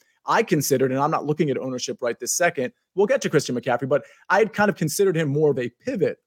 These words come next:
off of Derrick Henry at lower ownership. And I don't know if that's actually going to be the case. I certainly think it should, i-, given the matchups. But i-, i-, is that the case? Is, is he coming in at, like, half or less the ownership, uh, as Derrick Henry?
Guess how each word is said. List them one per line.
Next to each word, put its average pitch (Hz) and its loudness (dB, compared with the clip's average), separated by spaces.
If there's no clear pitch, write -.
off 165 2
of 151 2
Derrick 135 2
Henry 143 2
at 127 2
lower 135 2
ownership. 139 -4
And 139 -2
I - 4
don't 143 2
know 147 2
if - -4
that's 143 0
actually 143 0
going 135 0
to 123 -4
be 127 -4
the - -14
case. 180 0
I 175 2
certainly 214 2
think 170 0
it 208 0
should, 123 -2
i-, 165 2
given 156 0
the 123 0
matchups. 139 0
But 156 2
i-, 170 0
i-, - 4
is 196 2
that 240 4
the 220 4
case? 226 0
Is, 160 -2
is 160 -2
he 220 0
coming 226 2
in 208 6
at, 202 2
like, 151 2
half 156 0
or 156 4
less 135 0
the 135 -2
ownership, 143 -2
uh, 127 2
as 127 0
Derrick 123 -2
Henry? 135 -10